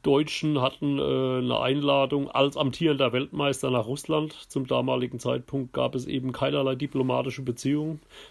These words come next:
zwischen der Bundesrepublik und der Sowjetunion. Und, ähm, es gab auch große Zweifel auf der politischen Ebene, ob man diese, äh, Reise tatsächlich antreten soll. Ich hab da auch vor einigen Jahren mal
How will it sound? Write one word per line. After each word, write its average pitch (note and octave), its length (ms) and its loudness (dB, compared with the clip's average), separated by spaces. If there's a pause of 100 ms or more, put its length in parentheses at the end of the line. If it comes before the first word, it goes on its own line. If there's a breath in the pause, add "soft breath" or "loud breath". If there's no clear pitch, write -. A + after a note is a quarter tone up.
zwischen C#3+ 380 -2
der C#3+ 100 2
Bundesrepublik C#3+ 960 -2 (120)
und C#3 120 0
der C#3+ 80 2
Sowjetunion. C#3 880 0 (680 loud breath)
Und, B2 360 0
ähm, A#2+ 520 0
es B2 180 -8
gab C3 220 0
auch C3 260 0
große C#3+ 520 2
Zweifel C#3+ 600 2
auf C3+ 160 -2
der C#3+ 80 0
politischen D3 540 -2
Ebene, D3 420 0
ob C3+ 220 -4
man B2 160 -2
diese, C#3 320 -2
äh, C3 840 0
Reise B2+ 300 0
tatsächlich B2+ 580 -2
antreten C#3 520 -2
soll. B2+ 320 0
Ich A#2+ 160 -8
hab B2+ 100 -6
da - 80 -4
auch B2 140 -2
vor B2+ 180 -2
einigen A#2+ 300 -4
Jahren A#2+ 360 -2
mal A#2+ 360 0